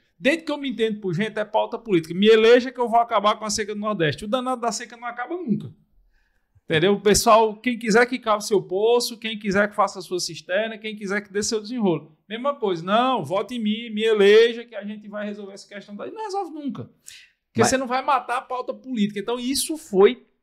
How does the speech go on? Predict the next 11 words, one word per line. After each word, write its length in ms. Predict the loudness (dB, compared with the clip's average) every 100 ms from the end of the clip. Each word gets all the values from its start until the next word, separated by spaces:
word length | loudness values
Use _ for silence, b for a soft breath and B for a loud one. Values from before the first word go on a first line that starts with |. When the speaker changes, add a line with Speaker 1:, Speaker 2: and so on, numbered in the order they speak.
| 6
Speaker 1:
terrível, 720 | 8 10 6 2 -4 -10 -16
terrível, 480 | -14 -12 -12 -14 -16
terrível 340 | -10 -10 -10
na 100 | -16
minha 260 | -12 -12 -10
percepção. 680 | -8 -6 -8 -8 -12 -12 -20 _ B -2
Speaker 2:
Mas, 240 | 0 0
mas 180 | 0 0
Giovanni, 480 | -2 -4 -4 -4 -4
eu, 420 | -2 0 2 -2 0
eu 360 | 0 0 -4